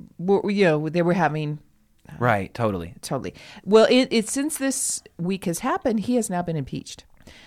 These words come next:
Speaker 1: Uh, he meaning President Trump.
Speaker 2: Yeah.
Speaker 1: Um, so and so I'm trying to be super neutral. And we were talking later how you said, "At sometimes, Mom, you don't have to ju-,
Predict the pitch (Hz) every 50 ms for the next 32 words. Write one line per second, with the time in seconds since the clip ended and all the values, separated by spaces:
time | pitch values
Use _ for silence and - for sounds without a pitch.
0 | - _ _ - 143 139 135 - 214 190 165 170 160 151 143 143 139 139 151 -
1 | - - - _ - _ - _ - - 139 135 - 120 - - - - - _
2 | - - - - - 107 104 101 104 - 165 160 156 156 156 - - - - -
3 | 214 - - - - - - - - - - - - _ _ - - 220 208 -
4 | - - 285 311 311 226 190 - - - 226 - _ 214 233 294 339 - 285 220
5 | 202 180 175 160 151 - - 160 151 - 170 180 208 269 330 320 - - 143 -
6 | - - - - - - - _ _ 196 196 208 226 220 208 208 - 208 202 202
7 | 208 196 190 190 208 240 277 269 214 156 151 156 156 160 170 156 160 165 156 151
8 | 165 190 220 254 269 247 - - - 175 151 139 139 143 147 - - _ _ _
9 | _ - 196 - - - 415 466 - 330 262 220 202 196 196 202 185 170 185 190
10 | 208 196 196 180 - - 170 147 - 160 156 160